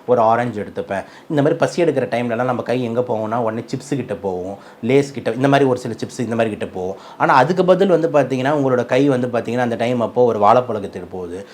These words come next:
ஒரு கொய்யா பழத்துக்கிட்ட போகுது, இல்லைன்னா ஒரு குக்கும்பர் கிட்ட போகுது, வெள்ளரிக்காய் சாப்பிட்றீங்க, கடிச்சிக்கிறீங்க, போர் அடிக்கும் போது கேரட் கடிக்கிறீங்க. எத்தனை குழந்தைங்க போர் அடிக்கும் போது கேரட் கடிக்கிறாங்க? போர் அடிக்கும் போது லாலிபாப் தான் சப்பிக்கிட்டு இருக்காங்க, ஓகேங்களா? இந்த மாதிரி ஒரு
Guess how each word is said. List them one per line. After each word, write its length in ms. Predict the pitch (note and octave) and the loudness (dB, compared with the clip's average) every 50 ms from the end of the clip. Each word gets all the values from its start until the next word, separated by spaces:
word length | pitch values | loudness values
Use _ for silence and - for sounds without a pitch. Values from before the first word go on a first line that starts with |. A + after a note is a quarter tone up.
| - - - | -20 -8 0
ஒரு 220 | A#2+ A#2+ A#2 A2+ | 4 4 4 4
கொய்யா 240 | G2 A2+ A2 B2+ C#3+ | 4 2 2 2 2
பழத்துக்கிட்ட 440 | C#3+ C#3 A2 - - G#2 F#2+ E2+ F#2 E2+ | 2 0 -2 -6 -6 -10 -10 -12 -12 -10
போகுது, 280 | G2 F#2+ F#2 E2+ F#2+ | -8 -8 -8 -8 -10
இல்லைன்னா 300 | G2 G2+ A2+ G#2+ A#2+ C3+ | -10 -10 -8 -4 -2 -2
ஒரு 120 | C3 A#2+ - | -2 -2 -2
குக்கும்பர் 400 | - B2 - - D3 C#3+ C3+ B2+ | -4 -6 -4 -2 0 0 0 0
கிட்ட 200 | - B2 G2 F#2+ | -2 -4 -8 -8
போகுது, 320 | - G#2+ G#2 G2+ G2+ G#2+ | -6 -6 -6 -4 -2 -2
வெள்ளரிக்காய் 400 | A2+ A#2+ C#3+ C#3+ C#3 B2+ A2 - | -2 -2 -2 0 0 -2 -2 -2
சாப்பிட்றீங்க, 380 | A2 G2 F2+ G2 F#2+ G2 G2 G2 | -4 -6 -6 -6 -10 -10 -8 -4
கடிச்சிக்கிறீங்க, 500 | - A2+ A2 - - G#2+ A2 G#2 F#2+ G2+ | -2 -2 -2 -2 -4 -4 -4 -4 -4 -4
போர் 220 | G2+ G#2+ B2 C#3 C#3+ | -2 0 0 0 0
அடிக்கும் 260 | B2+ A#2+ A2 A2+ A#2+ | 0 -2 -4 -4 -6
போது 200 | A#2+ A#2 - A2+ | -6 -2 0 2
கேரட் 260 | A#2+ C3 B2+ B2+ - | 2 2 0 0 -4
கடிக்கிறீங்க. 360 | G#2 F#2+ F#2 G2 F#2 F2+ F#2+ - - - - - | -8 -8 -8 -12 -12 -14 -14 -16 -18 -20 -10 -4
எத்தனை 320 | - A#2 A#2 - F3 F3+ D#3 | -4 -2 0 0 0 2 4
குழந்தைங்க 340 | D3+ C#3+ C#3+ D#3 E3 D3+ C3+ | 4 4 4 4 0 -2 0
போர் 160 | A#2 B2+ C#3 C#3+ | 2 2 2 2
அடிக்கும் 280 | C3 B2+ G#2+ G#2+ A#2 | 2 0 -4 -6 -8
போது 180 | A2+ - - A2+ | -6 -6 -4 -2
கேரட் 280 | A#2 B2 B2 A#2+ - G#2+ | -2 -2 -2 -4 -8 -12
கடிக்கிறாங்க? 440 | F#2 F2 E2+ E2+ F2 F2+ F#2+ G#2 - - - - - - - G2+ | -12 -12 -12 -14 -14 -14 -16 -18 -20 -20 -20 -20 -20 -14 -6 -2
போர் 180 | G#2+ C3 D3 | 2 2 2
அடிக்கும் 220 | D3+ C#3+ C#3 B2 B2+ | 2 2 0 0 0
போது 120 | C#3+ D#3 | 0 2
லாலிபாப் 400 | B2+ G#2 A#2+ D3 D#3 D3+ D3 B2 | 4 4 4 4 4 0 -2 -2
தான் 140 | B2+ C#3+ C#3 | -2 -4 -4
சப்பிக்கிட்டு 340 | - A2+ - G#2 F#2+ F#2+ - | -4 -8 -10 -10 -12 -12 -10
இருக்காங்க, 340 | G2 F#2+ - - - - - - A2+ | -12 -12 -12 -14 -14 -14 -14 -14 -12
ஓகேங்களா? 320 | - G#2 G2+ F#2 G2+ G#2+ - - - - - | -12 -10 -10 -8 -10 -10 -10 -14 -20 -12 -6
இந்த 260 | A2 A#2+ D#3 F3+ F#3 | -4 -2 0 0 0
மாதிரி 240 | F3+ F3+ F3+ F#3+ A3 | 2 2 2 2 4
ஒரு 160 | G#3 F3 C3+ | 2 0 -2